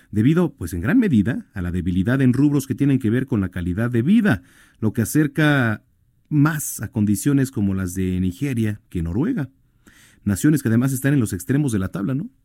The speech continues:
De acuerdo con el Instituto Mexicano para la Competitividad. Por cierto, que hoy platicamos con el coordinador de proyectos del imco, del Instituto Mexicano para la Competitividad, y así nos desglosaba este, pues, digamos,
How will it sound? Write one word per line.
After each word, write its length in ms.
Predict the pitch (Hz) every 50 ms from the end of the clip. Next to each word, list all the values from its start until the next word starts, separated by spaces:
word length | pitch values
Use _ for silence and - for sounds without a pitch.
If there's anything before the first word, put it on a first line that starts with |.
| _ _ _ _ _ _ _ _ _ _ -
De 120 | 95 104
acuerdo 360 | 101 - 139 139 139 135 113
con 140 | - 113 104
el 80 | 101 104
Instituto 420 | 92 - 101 101 131 131 131 117
Mexicano 480 | 101 90 98 87 - 117 123 120 101 -
para 240 | - 120 120 120
la 140 | 113 110 98
Competitividad. 1040 | - _ - 113 113 110 104 - 101 - 104 95 - - 95 90 87 76 87 85 90 - - - - -
Por 160 | 107 107 117
cierto, 300 | - - 214 196 - 180
que 80 | - 202
hoy 40 |
platicamos 480 | 196 202 180 156 113 - 165 180 175 -
con 120 | - 117
el 60 | 107 101
coordinador 440 | - 101 101 104 104 110 131 143
de 80 | 139 131
proyectos 760 | - - 98 107 131 135 131 - 131 131 131 - - - - -
del 180 | 98 98 107 143
imco, 380 | 170 143 127 - 135 151 196 - _ _ _ _ _ -
del 160 | - 82 82
Instituto 280 | 85 87 87 - 110
Mexicano 380 | 104 101 98 101 - 104 107 101
para 160 | 107 104 101
la 80 | 98 101
Competitividad, 760 | - 110 95 104 104 117 117 - 135 143 143 135 139 156 160 _ _ _ _ _ _ _ _ -
y 140 | 127 127 123
así 240 | 117 - - 190
nos 100 | 180 170
desglosaba 600 | 143 131 120 123 123 117 - - 160 151 143 139
este, 640 | 131 135 131 - - - 135 127 117 110 104 101 95 92 90 90 - _ _ _ _ - - - - - _ _ - -
pues, 200 | - 110 104 95
digamos, 1000 | 101 98 123 127 135 127 110 - - - - - - - - - - - - _